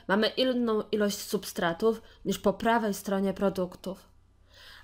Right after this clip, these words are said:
Aby rozwiązać nasz problem, wystarczy uzgodnić równanie reakcji chemicznej. Uzgodnić równanie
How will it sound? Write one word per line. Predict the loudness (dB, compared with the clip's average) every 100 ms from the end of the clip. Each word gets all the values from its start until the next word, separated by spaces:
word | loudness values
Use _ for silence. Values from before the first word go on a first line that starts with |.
| -6
Aby | 0 4 6
rozwiązać | 6 4 2 2 -2 -2
nasz | -6 -4
problem, | -6 -4 -2 -2 -2 -10 -12 -8 -6
wystarczy | -2 -2 0 0
uzgodnić | -2 2 2 2 -2
równanie | -2 0 2 6 6
reakcji | 4 0 -8
chemicznej. | -8 -10 -10 -10 -10 -10 -12 _ _ -20 -20 -20 -20 -10 -6
Uzgodnić | -4 0 2 2 0 0
równanie | -2 -2 -2 0 0